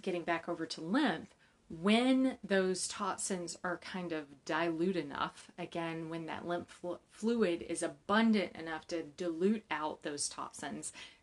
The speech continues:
then they're less likely to cause the inflammation, to cause the congested pores that will lead to acne. Let's see. Last thing on this, um, this <laughs> we will,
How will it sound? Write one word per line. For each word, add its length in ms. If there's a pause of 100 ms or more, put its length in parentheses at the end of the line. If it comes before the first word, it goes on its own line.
then 180
they're 180
less 480
likely 520 (340)
to 140
cause 560
the 140
inflammation, 640
to 120
cause 640
the 220 (140)
congested 680
pores 540 (300)
that 160
will 240
lead 240
to 160
acne. 440 (1400)
Let's 160
see. 260 (2000)
Last 580 (120)
thing 240
on 200
this, 400
um, 320 (240)
this 360 (320)
<laughs> 300
we 140
will, 500